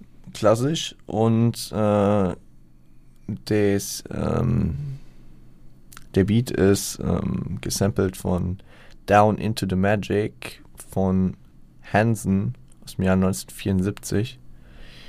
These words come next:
Und inhaltlich sagt das Ding aus, dass... Ähm, alles ein Spiel ist und man spielen muss, ne? Also,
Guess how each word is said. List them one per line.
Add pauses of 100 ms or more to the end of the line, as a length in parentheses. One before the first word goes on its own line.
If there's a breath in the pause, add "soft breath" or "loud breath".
(720 loud breath)
Und
inhaltlich
sagt
das
Ding
aus,
dass...
Ähm, (200)
alles
ein
Spiel
ist (1300 soft breath)
und
man
spielen
muss,
ne?
Also,